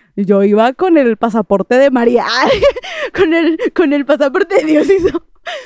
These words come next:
No, o sea, fue como, guau. O sea, me sentí, porque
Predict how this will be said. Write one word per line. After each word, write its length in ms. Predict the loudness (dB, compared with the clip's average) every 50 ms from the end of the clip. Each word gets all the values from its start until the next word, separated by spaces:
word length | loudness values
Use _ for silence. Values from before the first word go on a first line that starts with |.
| -16 -12 -6
No, 380 | -2 0 0 2 2 2 2
o 60 | 0 0
sea, 220 | 0 -2 -2 -2
fue 220 | 0 -2 -2 -2
como, 500 | 0 -2 0 2 2 2 2 0 -2 -4 -8 _ _ _ _ -16
guau. 540 | -8 -2 2 4 4 4 4 2 0 0 -2
O 80 | -2 0
sea, 100 | 0 0
me 140 | 0 2 2
sentí, 400 | 0 0 2 2 0 0 -2 -2
porque 420 | -4 -4 -2 -2 -2 -2 -2 -4